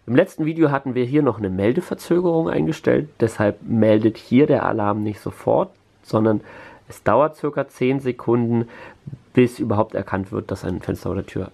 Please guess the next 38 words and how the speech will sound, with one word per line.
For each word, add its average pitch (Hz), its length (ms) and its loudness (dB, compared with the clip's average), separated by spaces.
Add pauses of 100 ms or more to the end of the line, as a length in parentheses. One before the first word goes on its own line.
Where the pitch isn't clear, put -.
eine 98 200 -4
Tür 101 200 -2
geöffnet - 420 -8
wird. - 160 -18
Funktioniert 131 560 2
aber, 151 340 0
wie 107 160 0
wir 98 120 -2
jetzt - 200 -8
schon 95 280 -6
zum 98 120 -10
zweiten 90 280 -4
Mal 104 140 0
gehört 104 280 -2
haben, 104 180 -2
und 98 120 -6
es 98 100 -16
ist - 140 -16
dann 87 100 -6
auch 101 80 -10
das - 160 -18
letzte 101 300 -4
Mal, 98 160 0 (500)
sehr 104 560 2 (220)
hervorragend. 101 840 -2 (840)
Was 120 220 2
bedeutet 175 400 -2
das? 175 220 -6
Ich - 260 -4
kann 170 220 0
eine 139 260 -6 (160)
Tür 220 200 0
überwachen, 165 300 0
ich 135 120 -10
kann 123 160 -2
ein 127 180 0
Fenster 151 380 0
überwachen, 127 500 -2